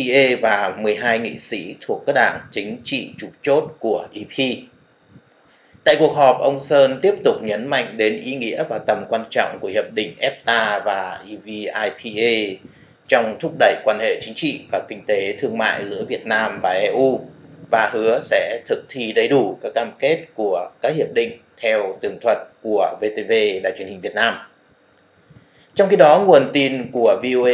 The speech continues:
bổ sung thêm rằng tại cuộc họp, việc thả một số tù nhân chính trị cũng đã được công bố,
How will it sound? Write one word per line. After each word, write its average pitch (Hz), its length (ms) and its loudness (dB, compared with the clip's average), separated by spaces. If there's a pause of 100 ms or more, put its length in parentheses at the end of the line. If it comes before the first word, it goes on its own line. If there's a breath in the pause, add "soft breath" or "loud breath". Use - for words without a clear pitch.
(160)
bổ 98 200 -2
sung 117 340 -4
thêm 117 260 0
rằng 98 380 -2
tại 101 260 -2
cuộc 95 260 -8
họp, 101 260 0 (180)
việc 104 320 -4
thả 98 240 -2
một 95 100 -10
số 104 280 -6
tù 139 60 -6
nhân 110 240 -4
chính 110 220 -16
trị 127 300 -6 (120)
cũng 90 240 -6 (320)
đã - 280 -2
được 117 240 -2
công 113 220 -2
bố, 107 380 4